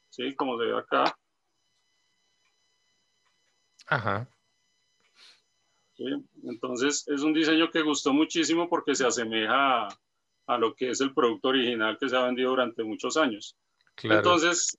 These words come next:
Speaker 1: eh, lo, la gente que es coleccionista, que está en este gremio, pues, de,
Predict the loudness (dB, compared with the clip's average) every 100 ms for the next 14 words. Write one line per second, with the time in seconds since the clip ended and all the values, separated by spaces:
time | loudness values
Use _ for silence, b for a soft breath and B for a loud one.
0 | _ -6 0 4 4 2 0 0 0 2
1 | 0 0 0 0 2 2 2 0 0 2
2 | 0 0 0 0 -4 _ _ _ -10 -4
3 | 0 0 -2 0 2 4 6 6 4 2
4 | 0 2 2 0 -6